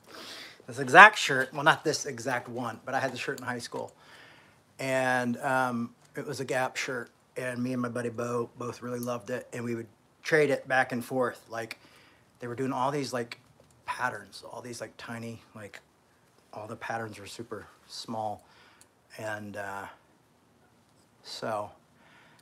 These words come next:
this was one that me and my buddy, my best friend, we used to share back and forth to wear to school.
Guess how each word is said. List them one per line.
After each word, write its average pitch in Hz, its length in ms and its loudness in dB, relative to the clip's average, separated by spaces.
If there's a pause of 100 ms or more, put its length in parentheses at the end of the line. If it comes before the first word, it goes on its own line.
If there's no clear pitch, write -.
(140)
this 127 240 -4
was 117 360 -4 (1120)
one 151 220 4
that 139 140 4
me 151 120 2
and 147 80 4
my 139 100 8
buddy, 139 340 8
my 123 140 -8
best 131 240 2
friend, 135 240 2
we 131 80 2
used 127 160 -2
to 135 80 -4
share 127 260 2
back 123 240 4
and 117 100 -4
forth 120 460 -2 (1120)
to 131 80 -10
wear 117 160 -2
to 113 60 -10
school. 131 460 -4